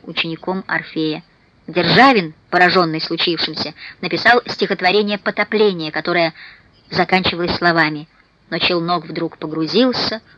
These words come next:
путник мрачно пьёт волну, сколь не силился, не бился, камнем вниз пошёл ко дну. Все ведь жизни скоротечны, сколь надежда нам не льсти, все потонем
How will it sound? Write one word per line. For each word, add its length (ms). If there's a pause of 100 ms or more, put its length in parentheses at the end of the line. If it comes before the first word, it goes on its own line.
(140)
путник 500
мрачно 560
пьёт 320
волну, 420 (420)
сколь 260
не 100
силился, 480
не 120
бился, 380 (120)
камнем 480
вниз 320
пошёл 400
ко 160
дну. 320 (400)
Все 320
ведь 140
жизни 500
скоротечны, 840 (220)
сколь 400
надежда 640
нам 260
не 80
льсти, 480 (380)
все 260
потонем 540